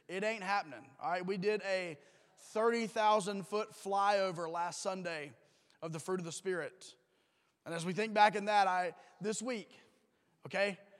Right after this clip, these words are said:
within the last, uh, within the last twelve hours, you know, I've been reminded of,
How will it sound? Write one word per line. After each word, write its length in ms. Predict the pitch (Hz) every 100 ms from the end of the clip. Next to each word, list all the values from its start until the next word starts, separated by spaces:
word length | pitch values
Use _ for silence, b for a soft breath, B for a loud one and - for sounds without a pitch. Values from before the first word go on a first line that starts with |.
| b b b 160
within 220 | 196 247
the 80 | 247
last, 360 | 247 240 - 214
uh, 320 | 208 185 160 - - - _ _ _ _
within 180 | 220 277
the 60 | 285
last 260 | 269 254
twelve 240 | - 262 254
hours, 480 | 277 247 143 131 147
you 80 |
know, 160 | 185 220
I've 180 | 202 190
been 160 | 208 196
reminded 560 | 196 220 214 160 135
of, 420 | 165 175 165 139